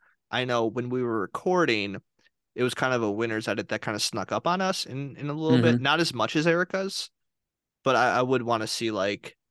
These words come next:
Speaker 1: how complete was her game, where I think Jam Jam, I can see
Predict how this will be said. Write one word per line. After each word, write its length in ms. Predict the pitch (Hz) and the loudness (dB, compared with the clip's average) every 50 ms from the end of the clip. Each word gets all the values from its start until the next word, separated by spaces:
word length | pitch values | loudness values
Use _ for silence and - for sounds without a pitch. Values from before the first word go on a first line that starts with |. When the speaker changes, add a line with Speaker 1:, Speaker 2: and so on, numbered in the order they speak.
| _ _ _ _ _ _ _ _ | _ _ _ _ _ _ _ _
Speaker 1:
how 440 | - - 135 127 127 120 120 117 113 - | -6 0 2 4 4 4 4 2 0 -6
complete 460 | - - 117 104 - - 127 120 90 | -12 -10 -10 -12 -6 -4 -4 -4 -2
was 240 | 73 107 101 107 - | 0 -2 -2 -2 -2
her 180 | - 117 92 73 | -4 -6 -6 -8
game, 440 | 92 117 - 107 92 92 98 92 82 | -8 -8 -6 -4 -4 -4 -4 -4 -4
where 140 | 90 98 | -2 -2
I 40 | 98 | -2
think 220 | - - 113 90 78 | -2 -4 -8 -8 -6
Jam 260 | - 123 113 113 117 | -6 -4 -4 -4 -4
Jam, 420 | - 117 98 95 98 101 101 98 - _ _ _ _ _ _ _ _ _ _ _ _ _ _ _ _ _ _ _ - | -4 -4 -4 -4 -4 -6 -6 -8 -12 _ _ _ _ _ _ _ _ _ _ _ _ _ _ _ _ _ _ _ -4
I 100 | 123 123 | -4 -4
can 180 | - 131 120 | -2 -6 -6
see 580 | 113 - - 120 110 104 95 101 107 101 107 | -4 -6 -4 -2 -2 -2 0 -2 -4 -4 -6